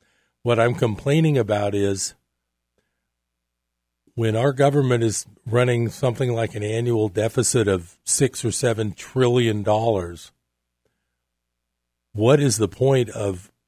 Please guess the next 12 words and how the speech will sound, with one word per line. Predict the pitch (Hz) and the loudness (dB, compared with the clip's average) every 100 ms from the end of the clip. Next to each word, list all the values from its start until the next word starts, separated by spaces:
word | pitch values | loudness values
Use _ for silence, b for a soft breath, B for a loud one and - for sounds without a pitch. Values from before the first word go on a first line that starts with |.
| _ | _
all | - 117 139 127 | 2 4 6 4
of | |
the | 107 101 | 2 0
work | 117 127 - | 2 0 -2
that | 104 | -2
goes | 113 113 107 | 2 2 2
into | 120 107 98 85 _ _ _ _ - | 0 0 -2 -4 _ _ _ _ -6
preparing | 117 - 127 127 127 | -6 -4 -2 0 0
income | 127 127 - 123 | 0 -2 0 -2
taxes, | 117 117 113 - 110 | 0 0 0 -2 -4
calculating | - - 120 - 123 120 117 113 | -4 -2 -2 0 0 0 -2 -2
taxes, | 117 113 107 - 120 113 - | 0 0 -2 -2 -2 -2 -8